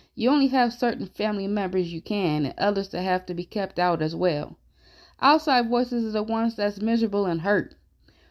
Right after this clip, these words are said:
Hurt people hurt people. I'm sure you heard that saying. There are people who want to bring you down with them and into the position they're fighting to get out of. It's jealousy and hatred.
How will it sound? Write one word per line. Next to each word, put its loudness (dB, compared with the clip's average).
Hurt 2
people 0
hurt 0
people. -8
I'm -6
sure -4
you -4
heard 0
that 0
saying. -4
There 0
are 2
people 2
who 0
want 0
to -4
bring -2
you -8
down -2
with -2
them -4
and -6
into -2
the -2
position -2
they're -2
fighting -2
to 0
get -2
out 2
of. -4
It's -2
jealousy 2
and -4
hatred. -4